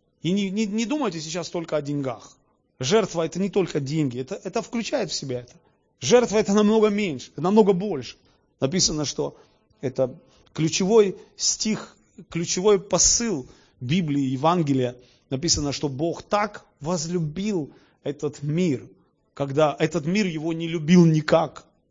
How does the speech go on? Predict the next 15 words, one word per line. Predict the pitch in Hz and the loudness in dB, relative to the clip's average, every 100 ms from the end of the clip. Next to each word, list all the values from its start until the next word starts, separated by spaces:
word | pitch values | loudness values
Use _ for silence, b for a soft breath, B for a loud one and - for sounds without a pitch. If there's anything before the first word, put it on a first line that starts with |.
| _ - | _ -6
Но | 151 | 0
он | 185 180 | 2 2
так | 185 226 262 214 - | 2 4 4 2 -4
возлюбил | 175 151 170 175 214 139 | -4 -2 -2 0 0 -2
тех, | 120 - 208 - | -6 -2 -2 -2
которые | - 139 160 156 | -6 -4 -2 0
его | 156 | 0
не | 143 165 | 2 4
любили, | 180 147 131 202 202 123 - b b _ - | 4 2 -2 -2 -2 -6 -12 b b _ -14
что | - 151 | -4 0
он | 160 | 0
пожертвовал | 147 139 120 214 208 - 135 | -2 0 2 4 2 -4 -8
своим | 123 143 147 | -6 -2 -2
единственным | 143 135 156 156 175 131 123 | -2 -4 -4 -4 -4 -4 -4
сыном. | - 135 120 | -6 -6 -8